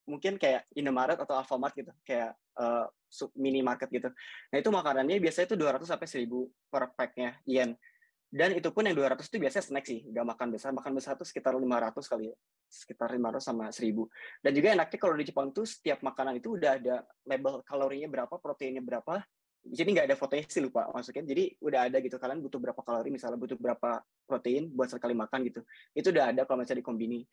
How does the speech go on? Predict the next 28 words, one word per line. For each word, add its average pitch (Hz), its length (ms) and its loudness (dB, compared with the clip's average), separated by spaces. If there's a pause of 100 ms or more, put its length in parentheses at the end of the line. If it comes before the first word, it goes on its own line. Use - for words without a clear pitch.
(340)
Kalau 139 260 4
misalnya 143 560 2 (160)
makan 147 220 -6
di 147 100 -2
luar, 156 380 4
tergantung 135 340 -6
juga 156 220 -2
nih 185 180 -2
mau 135 160 -4
yang 127 160 -2
mana, 156 240 0
mau 139 140 -4
Matsuya 135 420 -2
atau 151 80 -4
Yoshinoya 131 560 0
atau - 160 -4
di 139 160 -2
restoran 123 320 -6
yang 120 80 -12
lain 127 240 -2
gitu. 113 160 -14 (540)
Nah, 147 100 2
kalau 139 160 4
misalnya 139 240 4
kayak 127 240 4
Matsuya, 131 380 4
Yoshinoya 131 320 -2
ini 135 180 -2